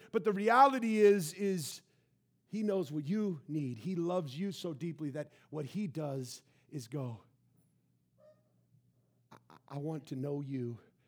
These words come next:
in a place that nobody knows about." A secret place.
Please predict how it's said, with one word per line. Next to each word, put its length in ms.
in 100
a 60
place 360
that 140
nobody 340
knows 320
about." 180
A 40
secret 420
place. 440